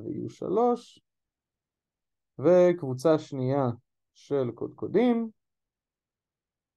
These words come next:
יו שתיים, יו ארבע, יו חמש, כל צלע, אה, U, כן,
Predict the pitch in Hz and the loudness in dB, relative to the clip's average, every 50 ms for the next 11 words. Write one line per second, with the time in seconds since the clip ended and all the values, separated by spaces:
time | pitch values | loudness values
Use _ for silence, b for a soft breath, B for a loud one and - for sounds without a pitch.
0 | _ _ - 147 160 156 131 127 - - - 160 160 160 160 160 160 156 147 135 | _ _ 0 2 4 4 2 0 -4 -4 -2 0 2 2 2 0 0 -2 -2 -4
1 | 123 123 131 131 120 120 120 120 120 117 113 104 - - - - - 117 117 - | -4 -2 -2 -2 0 0 -2 -2 -2 -4 -6 -6 -6 -6 -6 -6 -6 -8 -8 -8
2 | - - - - 202 247 262 247 220 196 - - - 175 165 151 156 - 165 165 | -10 -10 -6 -4 -2 0 0 0 0 -2 -4 0 2 2 4 2 2 2 2 4
3 | 160 156 135 127 131 127 123 131 143 147 135 131 123 113 - 202 | 4 4 4 4 4 4 4 4 2 2 2 0 -4 -6 -8 -10